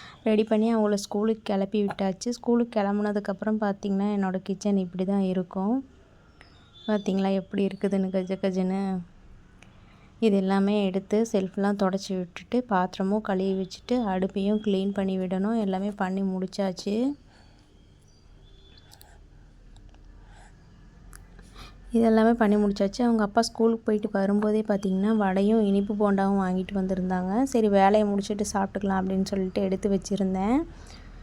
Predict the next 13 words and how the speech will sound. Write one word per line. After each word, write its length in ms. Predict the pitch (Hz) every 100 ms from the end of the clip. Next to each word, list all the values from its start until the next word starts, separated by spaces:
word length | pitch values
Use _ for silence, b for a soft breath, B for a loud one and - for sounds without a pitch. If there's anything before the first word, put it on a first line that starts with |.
| B B -
சுயிலும் 440 | - 233 233 262 269
இன்னைக்கு 280 | 240 226 214
காலையில் 360 | 214 196 220 220
நேரமாவே 520 | 202 202 208 208 208
எந்திரிச்சிட்டானா, 680 | 202 196 196 - 196 190 208
அவனும் 300 | 202 196 214
ஸ்கூலுக்கு 400 | 214 - 202 202 -
போயிருந்தான். 520 | 190 185 185 190 233
அதனால 340 | 233 202 196
தான் 100 | 202
இன்னைக்கு 280 | 208 196 190
ரெடியாகி 500 | 180 180 190 208 202
ஸ்கூலுக்கு 440 | 202 - 214 202